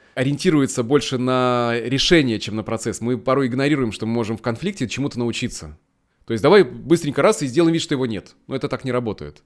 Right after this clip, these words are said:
Также, э, наши страхи основаны чаще всего на фантазиях. Что другой человек подумает про нас? И если ты задаёшь себе вопрос,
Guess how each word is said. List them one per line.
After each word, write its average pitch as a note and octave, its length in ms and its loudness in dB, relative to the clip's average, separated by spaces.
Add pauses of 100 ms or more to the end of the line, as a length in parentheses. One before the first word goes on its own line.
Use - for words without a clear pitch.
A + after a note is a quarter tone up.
Также, A2 480 4
э, A2 360 2
наши C#3+ 340 2
страхи A3+ 340 2
основаны D3 380 2
чаще D3+ 180 2
всего A2+ 160 -6
на A2 60 -4
фантазиях. F#2+ 640 -2 (1300)
Что G3 360 10
другой D3 300 10
человек C#3 380 6
подумает C3 340 4
про A2 140 -2
нас? - 320 -6 (1120)
И C3 60 -4
если D3+ 400 4
ты D3+ 100 -6
задаёшь F#3 260 2
себе D3+ 200 0
вопрос, C#3 460 -2